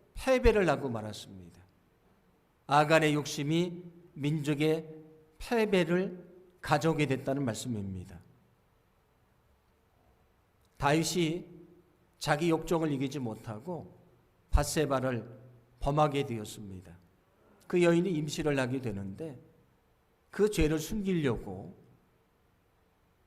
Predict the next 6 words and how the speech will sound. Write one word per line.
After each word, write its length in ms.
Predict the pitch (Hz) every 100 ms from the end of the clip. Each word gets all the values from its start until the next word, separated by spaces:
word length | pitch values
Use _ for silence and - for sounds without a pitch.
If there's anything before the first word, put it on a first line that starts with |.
| _ _ _ _ _ _ _ -
바세바의 580 | 156 151 175 156 156 151
남편인 580 | 123 123 156 143 147
우리아를 600 | 170 127 127 127 131 127
전쟁에서 880 | - 131 139 139 131 127 131 143 143 - - - _ _ -
죽이고, 720 | - 139 147 123 110 92 - - - _ _ _ _ _ _ _ _
그리고 840 | - 175 175 180 180 - - -